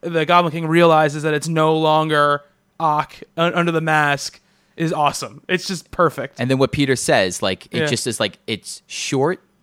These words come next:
Speaker 2: to the point, but very final.
Speaker 1: Mm-hmm.
Speaker 2: Like, "Yep."
Speaker 1: Yeah. <laughs> Yeah.
Speaker 2: You know.
Speaker 1: Yeah.
Speaker 2: Uh, I think the best part about the Spider-Man books are the supporting cast. I think he has a, a terrific supporting cast. And, uh, I thought that Carly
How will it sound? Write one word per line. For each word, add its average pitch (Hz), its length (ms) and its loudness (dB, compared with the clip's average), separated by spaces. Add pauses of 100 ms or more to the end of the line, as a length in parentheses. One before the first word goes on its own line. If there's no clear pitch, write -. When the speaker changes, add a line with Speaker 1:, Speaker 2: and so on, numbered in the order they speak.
Speaker 2:
to - 120 -6
the 123 80 -4
point, 135 420 -4
but 113 140 -6
very 123 280 2
final. - 500 -6
Speaker 1:
Mm-hmm. 170 160 -2
Speaker 2:
Like, 170 320 -6 (380)
"Yep." 117 220 -6 (200)
Speaker 1:
Yeah. 170 240 0 (140)
<laughs> - 120 -6
Yeah. 165 220 -4 (180)
Speaker 2:
You 113 140 -2
know. 135 400 0
Speaker 1:
Yeah. 156 340 -8 (340)
Speaker 2:
Uh, 110 360 0 (360)
I 131 120 -8
think 214 160 -4
the 151 80 0
best 110 320 -2
part 113 180 2
about 104 160 -2
the 107 60 -6
Spider-Man 98 440 -6
books 110 220 -4
are 104 60 -4
the 90 100 -8
supporting 95 420 -8
cast. 98 380 -6
I 101 60 -6
think 107 180 -6
he - 140 -8
has 98 140 -4
a, 92 180 -14
a 104 60 -12
terrific 117 600 -4
supporting 90 460 -10
cast. - 420 -12 (100)
And, 95 460 -6 (480)
uh, 92 320 -4 (180)
I 107 120 -10
thought 120 320 -2 (100)
that 95 320 -4 (460)
Carly 104 600 -2